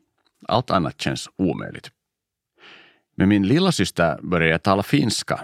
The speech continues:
antagligen för att vi var ganska mycket hemma med mamma när vi var små.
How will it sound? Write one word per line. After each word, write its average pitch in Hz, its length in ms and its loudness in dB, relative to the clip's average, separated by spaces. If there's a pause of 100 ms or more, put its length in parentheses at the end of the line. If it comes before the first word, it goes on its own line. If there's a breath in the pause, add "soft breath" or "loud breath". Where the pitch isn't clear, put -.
(140)
antagligen 85 500 0
för 92 80 0
att - 60 -4
vi - 40 -10
var 98 120 2
ganska 95 220 2
mycket 95 220 0
hemma 101 300 2
med 67 220 -4
mamma 78 360 0
när 57 140 -6
vi 50 100 -8
var 50 100 -8
små. - 340 -8